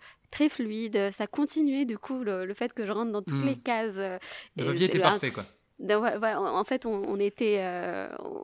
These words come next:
Speaker 1: voilà, enfin, du coup, ça, ça a roulé. Et puis, bah, du coup, je serais rentrée dans, dans les cases aussi de ma culture marocaine, et cetera. Et s'il faut, peut-être aujourd'hui, on aurait été peut-être mariés, <laughs> ou je sais pas, tu vois. Et, euh,
Speaker 2: Mm.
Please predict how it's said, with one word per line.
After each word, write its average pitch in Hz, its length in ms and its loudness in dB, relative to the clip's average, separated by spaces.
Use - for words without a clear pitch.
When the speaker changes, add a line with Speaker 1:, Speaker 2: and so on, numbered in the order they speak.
Speaker 1:
voilà, 233 180 2
enfin, 208 160 0
du 190 140 -10
coup, - 120 -8
ça, 208 300 2
ça 202 120 0
a - 20 0
roulé. 214 400 0
Et 254 40 0
puis, - 160 -2
bah, 202 120 4
du 190 120 0
coup, 294 120 -2
je - 80 0
serais - 160 2
rentrée 196 360 0
dans, 180 220 0
dans 185 100 6
les 226 100 6
cases 226 240 0
aussi 220 200 -8
de 196 80 -10
ma 202 140 0
culture 202 320 -6
marocaine, 233 720 -4
et 233 100 -2
cetera. 220 600 -2
Et 196 120 2
s'il 202 240 -6
faut, - 180 -6
peut-être - 340 -8
aujourd'hui, 196 300 -6
on 208 120 -2
aurait 190 240 -4
été 185 180 -6
peut-être - 300 -10
mariés, 226 640 0
<laughs> - 60 6
ou 262 40 10
je 240 140 6
sais - 220 2
pas, - 240 4
tu - 160 4
vois. 247 180 10
Et, 226 260 8
euh, 208 440 4
Speaker 2:
Mm. - 20 -6